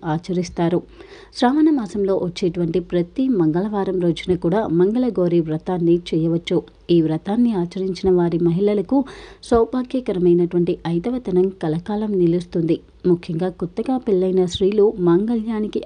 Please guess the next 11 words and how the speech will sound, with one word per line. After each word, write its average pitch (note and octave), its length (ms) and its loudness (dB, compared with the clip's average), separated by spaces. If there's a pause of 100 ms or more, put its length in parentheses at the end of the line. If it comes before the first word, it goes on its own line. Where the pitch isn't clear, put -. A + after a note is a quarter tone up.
ఆదిదేవత G#3+ 680 -2
అయిన F#3 300 2
గౌరీదేవిని F3+ 800 0 (420)
భక్తి A#3+ 340 0
శ్రద్ధలతో F#3 760 -2
ఈ F3 100 2
శ్రావణ F3 420 -2
మాసంలోనే F#3+ 640 0
మంగళవారం F#3 760 0
రోజున E3 320 -2
ఆరాధిస్తారు. E3+ 800 -2